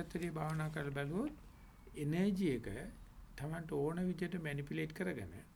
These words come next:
මැනිෆෙස්ට් කරගෙන දකින්නවද අහනවද ගඳක්ද රසක්ද පහසක්ද කියලා ඒක මැනිෆෙස්ට් වුණාට පස්සේ තමයි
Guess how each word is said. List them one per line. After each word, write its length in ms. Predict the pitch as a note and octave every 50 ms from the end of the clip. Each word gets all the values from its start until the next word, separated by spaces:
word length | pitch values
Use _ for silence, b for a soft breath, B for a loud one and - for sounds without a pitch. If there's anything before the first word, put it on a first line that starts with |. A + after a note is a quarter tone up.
| B B B B B B B B
මැනිෆෙස්ට් 500 | D3+ C#3 C#3 D3+ C#3 D#3+ F3+ D#3+ - -
කරගෙන 440 | - G3+ G3 D#3+ A2+ F#2+ E2 F2 B2 - - - - B B B B B -
දකින්නවද 640 | - C#3+ C3+ B2+ - - E3+ D#3 D3 C#3+ C#3 C#3 D#3 E3+ F3 -
අහනවද 520 | C#3+ C#3+ C3+ D3 E3 D#3 C#3+ C#3 C#3 C#3+ D#3 D3+
ගඳක්ද 580 | C#3+ C#3 C#3 C#3+ C#3 D3+ C#3 C#3 B2+ A#2+ C#3+ D3
රසක්ද 520 | D3+ D3 C#3 - D3+ C#3+ C#3 C3+ C#3+ D3+ D3
පහසක්ද 560 | - D#3+ D#3+ C#3 C3+ - E3 D#3 C#3+ E3 D#3
කියලා 360 | D#3 F3 F#3 G#3+ C4 E4+ F#4 - B B B B B B B B B F3
ඒක 280 | E3 D#3+ D#3+ - - F#3+ F3+ E3+ C#3 B2 - - - - - - - - - - - - D3+
මැනිෆෙස්ට් 600 | C#3+ C#3 C#3+ D#3 E3 F3 E3+ - G#3 F#3+ - -
වුණාට 380 | - E3 E3+ F#3 F#3+ G3+ G3 F3+ F#3
පස්සේ 460 | - E3+ D3+ C#3 - - - B3+ B3
තමයි 440 | - A#3 G3 E3+ F#3+ A3 C#4 D#4